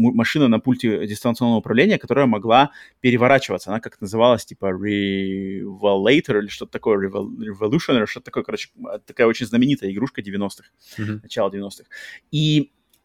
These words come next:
Speaker 1: да, игры были, оригинальные игры Roll Cage были на консоли PlayStation один, м, от, э, Psygnosis, знаменитой фирмы, того разработчика того времени. Я очень их любил, это были классные, одни из моих любимых футуристичных гонок с оружием, да, в, под стать серии Wipeout.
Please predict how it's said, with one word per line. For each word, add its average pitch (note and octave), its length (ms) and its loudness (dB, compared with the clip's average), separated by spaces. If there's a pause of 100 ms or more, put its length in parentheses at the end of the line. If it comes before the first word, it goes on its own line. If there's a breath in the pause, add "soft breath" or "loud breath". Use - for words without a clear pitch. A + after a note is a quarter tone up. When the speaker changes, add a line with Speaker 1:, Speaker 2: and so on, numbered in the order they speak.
(120)
Speaker 1:
да, D3 220 6
игры E3+ 340 2
были, C3 340 4
оригинальные B2+ 600 4
игры A#2 160 2
Roll A2 260 4
Cage F#3+ 240 0
были C#3 160 2
на B2 160 0
консоли A2+ 340 -2
PlayStation A2 520 -2
один, A2+ 440 4 (540 soft breath)
м, A2+ 400 -2
от, A2+ 300 -2
э, G2 480 -6
Psygnosis, D3 760 0
знаменитой A2+ 500 -2
фирмы, D#3 300 -4
того B2+ 140 -4
разработчика A2 420 -6
того A2+ 140 -2
времени. A2 400 0 (300)
Я C#3 160 6
очень D#3+ 240 6
их A#2+ 140 0
любил, C3+ 320 6
это C3 120 0
были A2+ 180 2
классные, B2 340 2
одни G#2+ 160 -6
из G#2 80 -8
моих A2+ 180 -2
любимых A#2+ 340 0
футуристичных G#2+ 600 -10
гонок C#3 340 0
с - 60 -2
оружием, A2+ 340 -2
да, G#2 260 -2 (440)
в, - 160 -20
под A#2 120 -2
стать B2+ 260 2
серии A#2 280 0
Wipeout. A#2 540 0